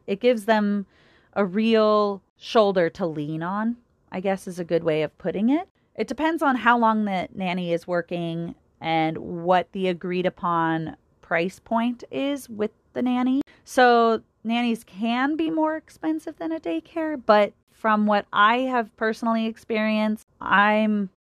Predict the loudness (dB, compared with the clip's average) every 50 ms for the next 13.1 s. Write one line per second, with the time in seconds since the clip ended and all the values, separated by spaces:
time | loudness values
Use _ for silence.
0 | _ -2 0 0 2 0 -2 0 2 2 2 2 0 0 0 2 2 2 0 0
1 | -2 -2 0 2 2 2 0 -2 -4 -10 _ _ -8 -8 -4 -2 0 0 0 0
2 | -4 -8 _ _ _ _ _ _ _ -6 -2 -2 0 0 0 0 0 -2 -4 -4
3 | -6 -6 -4 -2 -2 -2 -2 -2 -4 -4 -4 -4 -10 -10 -8 -6 -6 -6 -6 -6
4 | -8 -6 -4 -2 0 0 0 0 0 0 0 0 0 -2 -4 -10 _ _ _ -20
5 | -20 -20 _ _ -2 -2 -2 -2 -2 -2 0 2 2 2 0 -2 -8 -20 _ _
6 | _ _ _ _ -2 0 2 2 2 0 -2 -4 -12 -18 -18 _ _ _ _ _
7 | -2 -2 0 2 2 2 2 2 0 0 0 2 2 0 -2 -2 -4 -6 -6 -4
8 | -4 -2 -2 -2 -2 -2 -2 0 2 2 2 0 -2 -6 _ _ -6 -2 0 0
9 | 0 -2 _ -4 0 2 4 4 4 2 0 -2 -6 _ _ _ _ _ _ _
10 | _ _ 0 2 4 4 4 2 -2 -4 -2 0 2 2 2 2 2 0 -2 -4
11 | -2 -2 -2 -2 -2 -6 -6 -4 -2 -2 -2 -4 -6 _ -4 -4 -4 -2 0 2
12 | 2 4 4 2 0 -2 -4 -6 -6 -6 -6 -4 -2 0 2 2 2 2 0 -2
13 | -8